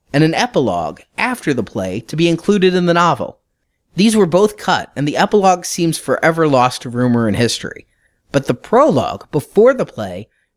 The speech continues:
was published first in nineteen eighty-two in Whispers magazine as a five-part story.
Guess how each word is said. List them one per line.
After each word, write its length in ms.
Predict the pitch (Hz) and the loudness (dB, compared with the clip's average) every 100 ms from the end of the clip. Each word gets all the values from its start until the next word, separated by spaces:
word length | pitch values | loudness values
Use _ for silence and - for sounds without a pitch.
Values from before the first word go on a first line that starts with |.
| - | -10
was 140 | 151 | -10
published 460 | - 202 208 196 - | -6 0 2 2 -2
first 460 | - 220 247 - | -2 2 2 2
in 160 | 151 139 | 2 2
nineteen 400 | 151 208 - 196 | 2 0 0 2
eighty-two 500 | 180 175 160 185 143 | 2 2 0 2 4
in 160 | 110 | 4
Whispers 480 | 113 143 - 170 135 | 2 0 2 0 2
magazine 640 | 135 139 151 117 101 82 50 | 2 2 0 -4 -6 -12 -12
as 140 | 113 | -8
a 80 | 123 | -10
five-part 760 | - 151 165 170 - 143 123 | -4 -2 0 -2 -2 -2 -2
story. 520 | - - 131 101 - | -2 0 0 0 -6